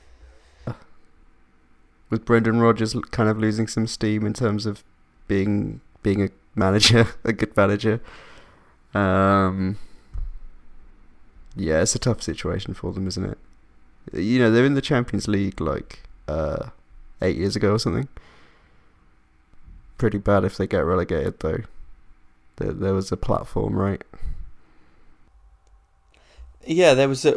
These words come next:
Speaker 2: I mean, it was always gonna be difficult for anyone thinking that they were gonna become some, uh, like,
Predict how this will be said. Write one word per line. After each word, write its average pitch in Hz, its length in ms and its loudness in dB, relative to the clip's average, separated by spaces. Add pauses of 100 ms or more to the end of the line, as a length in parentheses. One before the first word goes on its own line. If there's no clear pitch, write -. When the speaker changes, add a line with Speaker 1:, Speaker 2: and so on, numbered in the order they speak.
Speaker 2:
I 156 60 6
mean, 165 180 4
it 156 80 4
was 175 160 0
always 180 220 8
gonna 170 140 2
be 151 100 -4
difficult 151 580 -2
for 139 160 4
anyone 135 300 2
thinking 127 540 -4
that 113 160 -8
they 123 120 2
were 120 120 -2
gonna 123 180 2
become 117 480 0
some, 113 460 -6 (640)
uh, - 120 -14
like, - 340 0